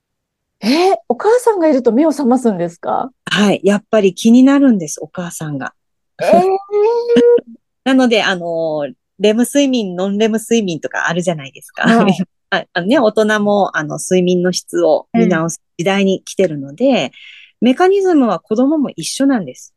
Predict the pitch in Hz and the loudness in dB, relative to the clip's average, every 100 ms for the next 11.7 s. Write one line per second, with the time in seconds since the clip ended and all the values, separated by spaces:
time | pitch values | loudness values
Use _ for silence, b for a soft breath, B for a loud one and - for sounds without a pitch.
0 | 262 254 240 214 196 185 165 - 151 160 | -8 -6 -4 -6 -4 -6 -8 -10 -12 -4
1 | 247 277 240 156 190 160 156 147 139 127 | 0 2 0 0 -2 -2 -2 0 0 -2
2 | 101 - - 208 226 196 143 - _ _ | -6 -10 -4 0 2 2 0 -4 _ _
3 | _ _ _ _ _ _ _ _ _ - | _ _ _ _ _ _ _ _ _ -14
4 | 190 185 156 156 165 208 339 254 147 _ | -6 -2 -2 -4 -8 -2 0 0 -4 _
5 | _ 190 165 - 269 247 - 254 247 233 | _ -10 -10 -8 -4 -2 2 4 6 4
6 | - 190 254 254 285 294 220 165 147 156 | 0 -4 -4 0 2 4 2 -2 -8 -8
7 | 151 147 135 127 - 240 - - - 247 | -10 -12 -12 -12 -2 -2 0 -2 0 0
8 | 202 160 156 156 151 147 147 143 - - | 0 -2 -6 -8 -10 -12 -6 -6 -6 -12
9 | _ 160 156 127 - - _ _ 180 123 | _ -4 -2 -4 -6 -20 _ _ -18 -16
10 | - _ 180 147 147 B B - 277 - | -16 _ -6 -6 -12 B B -4 -2 -2
11 | - 302 330 349 359 277 - | 0 2 2 2 2 0 -4